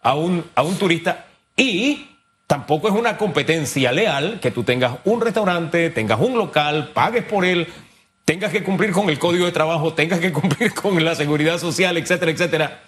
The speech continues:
y estás vendiendo tus productos y resulta que al frente te sale un vendedor de pipa y ya tú no puedes vender en tu local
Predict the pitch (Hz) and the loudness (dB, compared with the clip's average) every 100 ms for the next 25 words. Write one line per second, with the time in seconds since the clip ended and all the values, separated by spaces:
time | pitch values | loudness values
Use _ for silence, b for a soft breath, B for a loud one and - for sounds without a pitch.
0 | _ _ _ _ _ _ _ 175 226 247 | _ _ _ _ _ _ _ 0 2 0
1 | 202 - 151 165 190 185 202 214 202 151 | -2 0 0 0 2 2 0 0 -2 0
2 | 214 208 180 214 185 160 170 175 175 147 | 0 0 0 0 2 0 0 0 0 0
3 | 139 127 160 147 156 - - _ 120 123 | 0 0 0 2 0 -2 -20 _ 0 0
4 | 139 160 123 110 117 135 127 - 202 - | 2 0 0 2 2 2 0 2 0 0
5 | 156 - - _ 110 117 151 147 151 131 | -4 -4 -20 _ 0 2 0 0 0 0
6 | 120 135 139 - _ _ - 135 165 160 | 0 0 -2 -10 _ _ -2 0 0 -2
7 | - 123 110 | 0 -2 -2